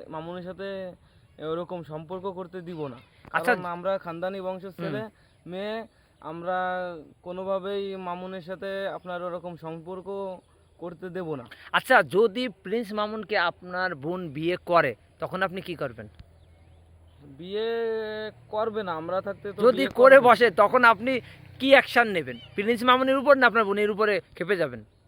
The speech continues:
Speaker 1: অবশ্যই মামুনের উপর, কারণ, আহ, মামুনই তো আমার বোনকে এরকম, আহ, ই করেছে, পাগল করেছে, করার পরে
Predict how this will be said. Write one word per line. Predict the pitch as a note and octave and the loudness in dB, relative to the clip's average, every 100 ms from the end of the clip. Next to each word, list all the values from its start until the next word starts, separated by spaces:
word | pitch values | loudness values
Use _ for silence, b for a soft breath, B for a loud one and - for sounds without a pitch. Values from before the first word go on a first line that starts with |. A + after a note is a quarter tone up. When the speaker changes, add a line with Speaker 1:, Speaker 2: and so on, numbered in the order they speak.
| _ | _
Speaker 1:
অবশ্যই | - F#3+ A3+ A3+ A3+ | -12 -6 -6 -4 -4
মামুনের | G#3+ A3 A3 G3+ | -4 -6 -8 -8
উপর, | F#3 F#3+ F#3 | -8 -8 -6
কারণ, | F#3+ G3 G3 F#3+ | -4 -4 -6 -6
আহ, | F#3+ F3+ F3+ F3 F3 F3 E3 - | -6 -6 -6 -8 -8 -8 -12 -12
মামুনই | E3+ F3+ F#3+ G3 G3 F#3 | -10 -8 -10 -10 -12 -10
তো | G3 | -8
আমার | F#3 F#3+ | -6 -6
বোনকে | F3 F#3 F#3 F#3 F#3 F#3 - F#3 F#3 F3+ | -8 -12 -12 -12 -12 -14 -12 -10 -8 -6
এরকম, | F3+ F3 F#3 F#3 F3 | -6 -6 -8 -8 -8
আহ, | E3+ E3 D#3 D3 - _ _ | -10 -10 -10 -14 -18 _ _
ই | F3 F#3 F3 D#3 | -14 -10 -10 -12
করেছে, | F3+ E3 D#3+ D#3 | -12 -10 -10 -8
পাগল | D#3+ F3 E3+ | -8 -8 -8
করেছে, | E3+ E3+ D#3+ E3 E3 | -10 -12 -10 -10 -10
করার | E3 D#3+ D#3+ | -10 -10 -10
পরে | D3+ D#3+ D#3+ | -10 -8 -8